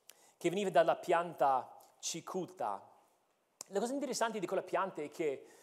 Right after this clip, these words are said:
ci sono alcuni uccelli che possono mangiarla.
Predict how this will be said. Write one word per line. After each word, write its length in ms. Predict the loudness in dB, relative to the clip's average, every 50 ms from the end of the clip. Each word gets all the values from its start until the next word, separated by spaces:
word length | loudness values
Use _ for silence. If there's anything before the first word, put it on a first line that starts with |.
| -20 -20 _ _
ci 140 | -6 -4 0
sono 200 | 4 6 6 4
alcuni 360 | 4 2 0 -2 -2 -2 -2
uccelli 800 | -4 -4 -2 0 0 2 2 0 -2 -4 -6 -8 -10 -14 -18 -20 _ _ _ -20 -20 -20 0
che 120 | 4 4 4
possono 400 | 8 8 8 8 8 6 4 4
mangiarla. 720 | 4 2 0 2 4 4 6 6 4 2 -2 -6 -8 -10